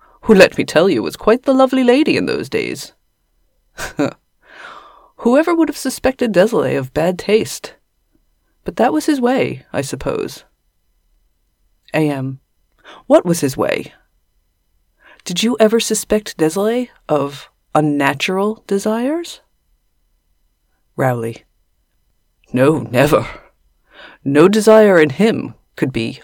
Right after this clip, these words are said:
unnatural. Six. From the pages of Der Sentinel, May fifteen,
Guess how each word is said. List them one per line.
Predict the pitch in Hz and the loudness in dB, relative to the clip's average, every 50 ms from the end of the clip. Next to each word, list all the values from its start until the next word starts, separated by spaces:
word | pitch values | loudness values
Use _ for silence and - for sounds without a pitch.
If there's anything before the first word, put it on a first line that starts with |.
| _ - | _ -2
unnatural. | 151 143 131 123 123 120 127 151 - - - - - - - - 131 _ _ _ _ _ _ _ _ _ _ _ _ _ _ _ _ _ _ _ _ _ _ _ _ _ _ _ _ _ _ _ _ _ _ _ _ _ _ _ _ _ _ _ _ _ _ _ _ _ _ _ _ _ _ _ _ _ _ _ _ _ _ _ _ _ _ _ _ _ _ _ _ _ _ _ _ _ _ _ _ _ _ _ _ _ _ _ _ _ _ _ _ _ _ _ _ _ _ | -2 0 0 0 0 0 -2 -2 -2 -6 -10 -8 -8 -8 -8 -10 -12 _ _ _ _ _ _ _ _ _ _ _ _ _ _ _ _ _ _ _ _ _ _ _ _ _ _ _ _ _ _ _ _ _ _ _ _ _ _ _ _ _ _ _ _ _ _ _ _ _ _ _ _ _ _ _ _ _ _ _ _ _ _ _ _ _ _ _ _ _ _ _ _ _ _ _ _ _ _ _ _ _ _ _ _ _ _ _ _ _ _ _ _ _ _ _ _ _ _
Six. | - - - - - 147 131 - - - - - - _ _ _ _ _ _ _ _ _ _ _ _ _ _ _ _ - _ _ | -20 -16 -10 -6 -6 -6 -6 -8 -16 -18 -18 -18 -20 _ _ _ _ _ _ _ _ _ _ _ _ _ _ _ _ -20 _ _
From | - - 175 175 | -6 -2 -2 0
the | 175 170 | 0 0
pages | 170 175 208 233 226 - 240 214 - | 0 2 0 2 2 0 -4 -4 -4
of | 180 180 180 180 175 - _ _ _ _ _ - | -4 -4 -4 -6 -10 -14 _ _ _ _ _ -4
Der | 165 170 175 | -2 0 0
Sentinel, | 170 - - 196 196 190 - 151 135 120 - - 127 - _ _ _ _ _ _ _ _ _ _ _ _ | -2 -2 -4 -4 -4 -2 -2 -4 -4 -4 -8 -10 -16 -20 _ _ _ _ _ _ _ _ _ _ _ _
May | - 160 165 180 190 | -4 -2 0 0 -2
fifteen, | 175 - 220 208 - - - 202 180 160 151 151 151 | -2 -4 -4 -4 -4 -4 -4 -4 -4 -4 -6 -8 -12